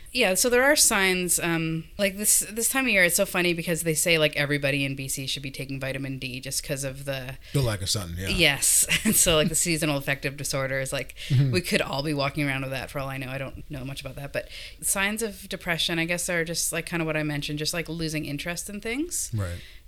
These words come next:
Speaker 1: Tiredness. They, there's, like, a whole list of symptoms you can actually just look up. Or, but if you're suspicious at all that you might have it, just talking to your doctor. Like, it's not always sadness. That's the thing, too. It can be
Speaker 2: Mm-hmm.
Speaker 1: kind of, like, just losing interest. Like, no, nothing's important.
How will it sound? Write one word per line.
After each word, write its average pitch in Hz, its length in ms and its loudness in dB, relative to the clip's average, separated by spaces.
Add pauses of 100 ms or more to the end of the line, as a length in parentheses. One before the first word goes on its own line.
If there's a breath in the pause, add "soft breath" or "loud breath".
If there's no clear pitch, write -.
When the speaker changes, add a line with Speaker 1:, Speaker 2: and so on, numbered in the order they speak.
Speaker 1:
Tiredness. 190 1000 0
They, 175 260 -2
there's, 196 300 -4
like, 277 160 -4
a 269 60 -4
whole 202 180 0
list 156 280 -2
of 151 60 -2
symptoms 151 440 -2
you 147 80 -8
can 151 120 -6
actually 151 300 -6
just 143 240 -10
look 143 240 -12
up. 170 220 -6
Or, 147 160 -6
but 175 200 -2
if 175 100 -2
you're 220 160 0
suspicious 175 520 -2
at 151 100 -2
all 175 240 2
that 151 100 -2
you 151 80 -2
might 143 180 -4
have 147 240 -2
it, 143 200 -4
just 156 200 -8
talking 151 440 -10
to 147 120 -12
your 143 320 -10
doctor. 147 300 -4
Like, 147 100 0
it's 175 120 -6
not 302 160 -2
always 156 360 -2
sadness. 160 540 -2
That's 160 220 -4
the 160 60 -8
thing, 151 160 -2
too. 151 160 -4
It 147 140 -6
can 151 160 -6
be 147 140 -2
Speaker 2:
Mm-hmm. 98 80 2
Speaker 1:
kind 143 140 0
of, 143 80 -6
like, 143 380 -12
just - 220 -6
losing 143 320 -2
interest. 135 480 -8
Like, 131 160 -12
no, 147 220 -6 (120)
nothing's 143 540 -8
important. 131 520 -14